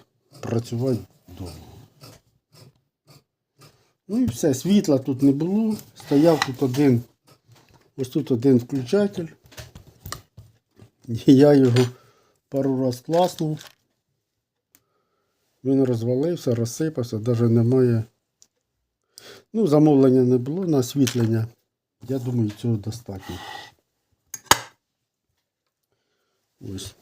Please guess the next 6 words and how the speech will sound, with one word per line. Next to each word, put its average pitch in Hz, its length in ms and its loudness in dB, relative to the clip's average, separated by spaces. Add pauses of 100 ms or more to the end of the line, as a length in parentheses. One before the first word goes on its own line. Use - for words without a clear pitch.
(160)
друзі. 101 460 -10 (4000)
Ставлю 151 500 4
я 123 160 4
ось 117 220 -2 (560)
флісик 202 500 -4
такий. 151 400 -8